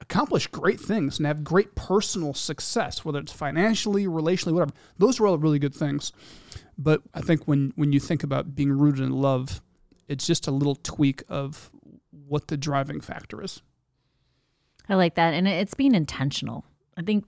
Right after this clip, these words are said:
Speaker 2: that's one great thing about starting a new year is, like, what are you gonna be intentional about? Reading keeps coming up to me, and I'm like, "No, no, no." <laughs> Try to push that away, but it's like,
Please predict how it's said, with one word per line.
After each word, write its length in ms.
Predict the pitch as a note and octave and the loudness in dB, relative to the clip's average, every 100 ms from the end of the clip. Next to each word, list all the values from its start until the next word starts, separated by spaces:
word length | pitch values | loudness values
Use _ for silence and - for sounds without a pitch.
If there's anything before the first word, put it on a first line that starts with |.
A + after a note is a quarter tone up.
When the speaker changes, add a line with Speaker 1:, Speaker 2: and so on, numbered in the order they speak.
| - - | -8 -16
Speaker 2:
that's 420 | D3 E3+ E3 - | -6 -4 -4 -4
one 280 | E3 E3+ E3 | -2 0 0
great 280 | E3+ D#3 - | 0 0 -2
thing 220 | - D#3+ D3 | -2 0 0
about 280 | D3 C#3 | -2 -4
starting 480 | - - D#3 D3 D3 | -8 -2 0 2 0
a 60 | C#3+ | -2
new 120 | D3 | -2
year 520 | D3 D3+ D3+ C#3 C#3 - | 0 2 4 2 0 -2
is, 380 | D3 C3 D3 | -2 -2 -4
like, 200 | A#2+ - D3 | -8 -6 0
what 140 | G#3 | 0
are 40 | |
you 60 | D4 | 2
gonna 140 | C#4 | 0
be 80 | G3 | 0
intentional 560 | A#2+ - C3+ D3+ - - | -2 -4 -6 -6 -10 -10
about? 340 | - - - - _ _ _ _ _ _ _ | -10 -10 -12 -16 _ _ _ _ _ _ _
Reading 500 | D#3+ F3+ G3+ F#3 D#3 | 4 8 8 6 2
keeps 280 | D#3 D3+ - | 0 -6 -4
coming 280 | F3+ D3 D3 | -2 0 -2
up 120 | C#3 | -4
to 100 | - | -4
me, 140 | D#3+ D3 | -2 -2
and 60 | |
I'm 120 | D3 | -4
like, 120 | D3 - | -4 0
"No, 300 | D#3 C#3+ C3+ | 4 4 2
no, 160 | B2+ | 0
no." 100 | B2 | 2
<laughs> 200 | G#3+ - F4 - - F4 F#4 - - D3+ F4 - - | 0 4 4 6 6 6 4 2 4 4 2 0 6
Try 80 | |
to 120 | G#3+ G3 | 8 8
push 200 | A3 - | 6 8
that 160 | F#3 | 6
away, 240 | F3 E3+ E3 | 8 8 8
but 200 | E3+ F3 | 6 4
it's 140 | F3 | 2
like, 200 | F3+ | -2